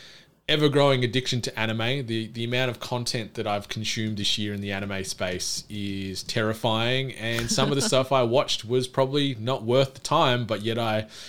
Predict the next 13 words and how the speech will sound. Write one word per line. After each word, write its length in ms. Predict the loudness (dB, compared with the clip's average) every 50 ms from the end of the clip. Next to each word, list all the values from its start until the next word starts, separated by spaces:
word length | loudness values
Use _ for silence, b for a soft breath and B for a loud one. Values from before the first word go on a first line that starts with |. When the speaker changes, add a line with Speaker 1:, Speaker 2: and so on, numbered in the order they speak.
| B B B B -4
Speaker 1:
committed 380 | -2 2 4 4 4 4 4 2
to 120 | 0 0
some 200 | 2 2 4 4
of 60 | 6
those 220 | 6 6 6 4 4
series 440 | 4 4 6 8 8 8 8 8 4
and 180 | 0 0 2 4
rode 200 | 6 6 4 4
it 60 | 2
through 220 | 0 0 0 0
to 120 | 0 0 2
the 160 | 2 4 4
end. 320 | 4 2 2 -2 -6 -8